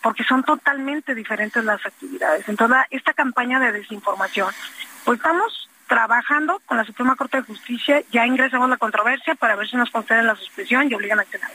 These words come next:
Por otro lado, seguimos trabajando, no nos hemos detenido, pero por otro lado, pues estamos resistiendo los embates que nos mandan día a día. Más sin embargo, pues nosotros no es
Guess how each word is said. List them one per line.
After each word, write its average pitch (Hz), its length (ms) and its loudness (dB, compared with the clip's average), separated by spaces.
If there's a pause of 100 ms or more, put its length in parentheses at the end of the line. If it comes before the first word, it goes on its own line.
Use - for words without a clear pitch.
(140)
Por 247 100 4
otro 320 220 4
lado, 320 320 4 (420)
seguimos 220 300 2
trabajando, 240 500 2
no 247 140 2
nos 247 160 0
hemos 247 220 2
detenido, 233 440 0
pero 233 220 0
por 254 160 2
otro 330 200 4
lado, 311 320 2 (380)
pues 220 200 0
estamos 247 580 2
resistiendo 247 540 2
los 220 240 2
embates 233 540 0 (500)
que 233 100 2
nos 233 140 6
mandan 269 340 4
día 311 220 4
a 285 40 0
día. 220 340 -8
Más 214 220 -2
sin 214 160 -6
embargo, 240 640 2
pues - 160 -12
nosotros 220 840 0 (120)
no 269 260 6
es 269 120 0